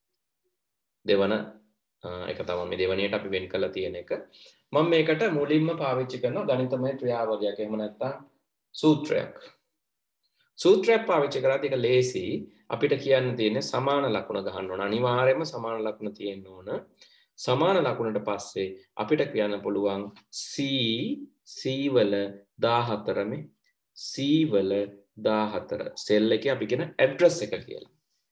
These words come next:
C දාහතර එකතු කිරීම, ඊළඟට D වලත් දාහතර. D දාහතර එකතු කිරීම, ඊළඟට E වලත් දාහතර. E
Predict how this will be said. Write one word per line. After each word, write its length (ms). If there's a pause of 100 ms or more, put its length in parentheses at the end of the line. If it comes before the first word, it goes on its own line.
(220)
C 300
දාහතර 600 (1080)
එකතු 340
කිරීම, 480 (640)
ඊළඟට 420 (500)
D 100 (240)
වලත් 420 (140)
දාහතර. 600 (280)
D 240 (100)
දාහතර 560 (920)
එකතු 340
කිරීම, 460 (380)
ඊළඟට 460 (380)
E 160 (100)
වලත් 340 (440)
දාහතර. 600 (840)
E 160